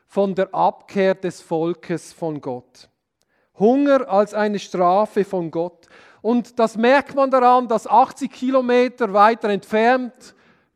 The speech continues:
gab es Brot, herrschte keine Hungersnot. Es ist eine dürre Zeit gewesen.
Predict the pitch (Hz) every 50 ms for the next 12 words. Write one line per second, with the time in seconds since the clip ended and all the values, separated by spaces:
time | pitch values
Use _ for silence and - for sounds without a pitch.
0 | _ _ _ _ - 185 196 240 269 269 - 277 220 - - - - _ - 214
1 | 202 202 175 143 123 - _ _ _ - _ _ _ _ _ _ _ _ _ -
2 | 151 175 202 190 - - 175 - - - 156 160 185 202 214 196 175 190 185 165
3 | 160 165 - - 175 151 139 131 120 _ _ _ _ _ _ _ _ _ _ _
4 | _ _ _ _ _ _ _ _ _ _ _ _ _ - 131 - - 185 208 214
5 | - - _ _ _ _ - 165 165 165 160 151 143 _ - 180 190 220 233 233
6 | 226 226 226 - - - 190 165 160 170 196 202 - - - 202 185 170 151 135
7 | 127 - - 127 120 127